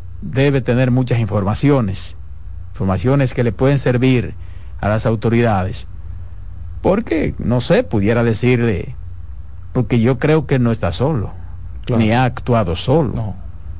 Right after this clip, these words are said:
Speaker 1: Y él no ha hecho esa estructura solo. O sea, que si es tan famoso y tan peligroso,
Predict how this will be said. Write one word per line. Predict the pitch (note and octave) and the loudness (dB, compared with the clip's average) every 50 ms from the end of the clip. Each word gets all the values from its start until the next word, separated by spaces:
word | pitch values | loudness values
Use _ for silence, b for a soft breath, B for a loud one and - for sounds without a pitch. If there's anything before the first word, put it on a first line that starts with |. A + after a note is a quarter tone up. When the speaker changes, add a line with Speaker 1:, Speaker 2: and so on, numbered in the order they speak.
| - - - - - - | -8 -8 -8 -8 -4 0
Speaker 1:
Y | G#2 G#2+ A2 A2+ A2+ A2+ A2 G#2 F#2 E2 G2+ | 2 4 4 4 4 4 2 2 2 2 2
él | A#2+ B2 B2+ | 2 4 4
no | C3 B2+ | 4 4
ha | A#2 A#2+ | 4 4
hecho | B2+ B2 - B2+ | 2 2 0 -2
esa | G#2+ - A#2+ A#2+ | 0 2 2 2
estructura | A2+ - - A#2+ G2+ - - - A#2+ A#2 - - | 2 0 -2 -2 -2 -2 0 2 2 2 2 0
solo. | - - B2+ D3 F3 C#3+ F#2 - - - - - - - - - - - - - - - - - | 0 2 4 4 4 2 0 -2 -6 -8 -10 -12 -14 -12 -12 -12 -12 -12 -12 -12 -12 -12 -12 -6
O | |
sea, | - - A#2 A2 G2 | 0 2 2 2 2
que | - A2 F#2+ | 0 -2 0
si | - A2+ | 2 2
es | B2+ C3 | 2 2
tan | - D#3+ D#3+ D#3+ | 4 4 2 4
famoso | D3+ F3+ E3 D#3+ D#3+ E3+ F3 E3 - - - G#2+ | 4 4 4 4 6 4 4 4 2 0 -2 -4
y | G2+ G#2 | -4 -2
tan | - A2+ A2+ A#2+ | 0 0 0 0
peligroso, | A2+ - B2+ C3 C#3+ C#3+ C3 C#3 D3 D3 C#3+ B2+ - - G#2 G2+ | 0 0 2 4 4 4 4 4 4 4 4 2 -2 -6 -8 -8